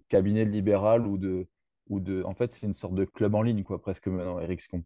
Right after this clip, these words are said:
En fait, c'est ça, c'est vraiment la vie d'un club avec des datas, avec un kiné, un préparateur physique, un préparateur mental, avec un, un, un head coach, avec Alex, qu'on pourrait, qu'on pourrait appeler quand même une sorte de manager, quoi.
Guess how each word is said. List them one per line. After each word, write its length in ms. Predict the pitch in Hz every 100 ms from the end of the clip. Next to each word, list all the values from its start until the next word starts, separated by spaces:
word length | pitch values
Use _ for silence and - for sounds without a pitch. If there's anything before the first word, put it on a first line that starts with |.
| -
En 80 |
fait, 160 | 85 90
c'est 160 | - 85
ça, 180 | 101
c'est 140 | 90 87
vraiment 280 | 90 92 101
la 100 | 95
vie 120 | 95
d'un 160 | 95
club 240 | 92 110 113
avec 240 | 92 90
des 120 | 87
datas, 500 | 90 95 - 101 110
avec 260 | 104 90 -
un 80 | 87
kiné, 380 | _ 95 98 110
un 80 | 104
préparateur 540 | 95 - 87 87 90
physique, 340 | - 90 101
un 60 | 98
préparateur 580 | - 85 85 82 - 85
mental, 520 | 87 85 - 101 110 - _ _ _ -
avec 320 | 95 98 -
un, 320 | 92 92 90
un, 300 | 98 92 95 95
un 160 | 101 98
head 120 | 98
coach, 400 | 123 127 - - _ _ _ -
avec 300 | 85 90 87
Alex, 260 | 87 98 101
qu'on 120 | 95
pourrait, 540 | - 90 90 87 85 - _ _ _ _ _
qu'on 120 | 95
pourrait 220 | 87 90
appeler 240 | 92 98 92
quand 100 | 98
même 140 | 98
une 80 | 95
sorte 180 | - 95
de 80 | 98
manager, 480 | 98 101 98 113
quoi. 160 | - 85